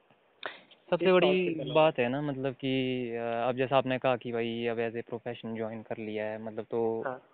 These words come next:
Speaker 1: क्या मतलब कोई कम्युनिटी के साथ जुड़े हुए हो?
Speaker 2: हाँ, हाँ, यहाँ पे स्टूडियो एक पूरा, तो मतलब काफ़ी लोग, लोग हैं, मतलब सेम
Speaker 1: हाँ।
Speaker 2: फील्ड के हैं, लेकिन
Speaker 1: सेम
Speaker 2: अलग-अलग
Speaker 1: फील्ड के।
Speaker 2: चीज़ें कर रहे हैं।
Speaker 1: वही है ना
Speaker 2: सेम
Speaker 1: भाई,
Speaker 2: फील्ड के।
Speaker 1: अ, कम्युनिटी मिल रही है ना, मतलब प्रॉपर
Speaker 2: हाँ।
Speaker 1: कम्युनिटी, मतलब जहाँ पे हम जो एक्शन करना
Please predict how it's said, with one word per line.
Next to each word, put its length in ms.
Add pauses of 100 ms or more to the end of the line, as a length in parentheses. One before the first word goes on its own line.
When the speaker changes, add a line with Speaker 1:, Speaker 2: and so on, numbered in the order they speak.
(100)
Speaker 1:
क्या 240
मतलब 300
कोई 220
कम्युनिटी 540
के 100
साथ 500
जुड़े 340
हुए 200
हो? 100 (600)
Speaker 2:
हाँ, 180
हाँ, 240
यहाँ 280
पे 120
स्टूडियो 440
एक 180
पूरा, 200
तो 100
मतलब 220
काफ़ी 320
लोग, 260 (140)
लोग 300
हैं, 80
मतलब 340
सेम 400
Speaker 1:
हाँ। 80
Speaker 2:
फील्ड 240
के 100
हैं, 160
लेकिन 240
Speaker 1:
सेम 100
Speaker 2:
अलग-अलग 140
Speaker 1:
फील्ड 180
के। 140
Speaker 2:
चीज़ें 160
कर 120
रहे 120
हैं। 120
Speaker 1:
वही 240
है 100
ना 80
Speaker 2:
सेम 60
Speaker 1:
भाई, 120
Speaker 2:
फील्ड 160
के। 180
Speaker 1:
अ, 40 (1500)
कम्युनिटी 440
मिल 120
रही 80
है 60
ना, 80
मतलब 180
प्रॉपर 300
Speaker 2:
हाँ। 200
Speaker 1:
कम्युनिटी, 320
मतलब 220
जहाँ 220
पे 80
हम 140
जो 240
एक्शन 300
करना 280